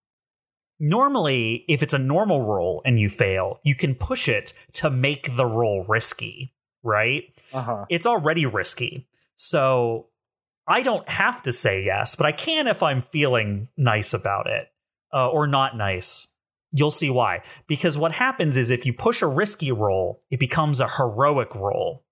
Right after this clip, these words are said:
Speaker 1: where you don't even get a success unless it's more than twenty.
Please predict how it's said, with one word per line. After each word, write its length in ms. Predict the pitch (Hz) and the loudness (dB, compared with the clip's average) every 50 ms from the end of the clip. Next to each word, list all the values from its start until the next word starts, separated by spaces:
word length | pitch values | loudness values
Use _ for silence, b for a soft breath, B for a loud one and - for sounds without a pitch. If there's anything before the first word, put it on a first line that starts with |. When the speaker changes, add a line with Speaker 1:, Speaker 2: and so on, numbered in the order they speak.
| _ _ B B B B B | _ _ B B B B B
Speaker 1:
where 540 | - 127 127 135 127 123 120 117 110 104 - - _ _ _ _ | -6 -2 0 2 2 2 2 2 2 0 -4 -8 _ _ _ _
you 160 | 143 120 131 | -4 0 2
don't 160 | 156 190 214 | 2 2 2
even 220 | 220 208 190 190 170 | 0 0 0 2 2
get 140 | 156 156 139 | 2 2 2
a 60 | 127 | 2
success 840 | - - 123 - - - - - - 165 143 127 - - - - - - | 2 0 0 0 0 0 0 2 2 0 0 0 -2 -4 -6 -6 -2 0
unless 340 | 147 127 120 120 110 - - | 2 4 4 4 4 2 0
it's 160 | 107 - - | 0 2 2
more 220 | 117 104 95 92 92 | 4 4 4 2 0
than 140 | 92 90 | -2 -4
twenty. 500 | 90 - - 104 - - - - - - | -6 -6 -8 -8 -8 -10 -14 -16 -18 -20